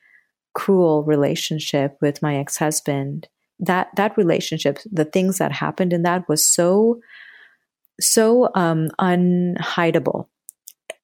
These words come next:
I could not rationalize his behavior after a certain point because it was so, even in my face,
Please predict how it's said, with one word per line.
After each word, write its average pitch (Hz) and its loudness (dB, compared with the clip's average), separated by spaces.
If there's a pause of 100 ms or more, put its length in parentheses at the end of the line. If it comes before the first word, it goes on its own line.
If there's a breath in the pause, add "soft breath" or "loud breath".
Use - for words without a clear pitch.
(100)
I 190 2
could 190 0
not 196 0
rationalize 151 -2
his 156 -2
behavior 143 0
after 143 -2
a 143 0
certain 147 -4
point - -8
because - -4
it 156 2
was 165 -2
so, 175 0 (500 loud breath)
even 202 4
in 180 2
my 151 0
face, 151 0